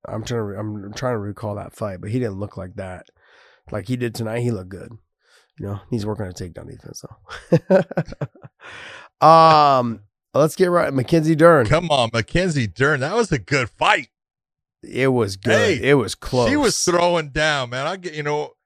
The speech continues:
Speaker 2: if you go back and you remember watching Mackenzie, you know, when she first came into M M A, first off, she was just doing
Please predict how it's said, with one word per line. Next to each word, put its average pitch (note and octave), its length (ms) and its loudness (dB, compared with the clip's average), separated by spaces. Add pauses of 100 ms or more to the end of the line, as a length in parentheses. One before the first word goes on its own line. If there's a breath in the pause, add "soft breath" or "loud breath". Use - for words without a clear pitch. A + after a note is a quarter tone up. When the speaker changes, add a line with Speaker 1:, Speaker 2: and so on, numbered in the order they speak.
(280)
Speaker 2:
if G#2 120 -20
you F3+ 120 -8
go F#3+ 160 -2
back D#3 320 -4
and C#3 80 -8
you C3+ 200 -8
remember A#2+ 400 -8
watching A2 540 -6
Mackenzie, G2+ 760 -8 (680)
you E2 200 -16
know, D#2+ 180 -12
when F2 100 -6
she - 140 -14 (120)
first A#2+ 240 2
came G2+ 200 2
into F2 160 -2
M F2+ 160 0
M E2+ 100 -4
A, E2+ 100 -4
first - 280 0
off, E2+ 120 2
she - 140 -10
was D#2 280 -10 (140)
just - 360 -20 (180)
doing F#2+ 280 -4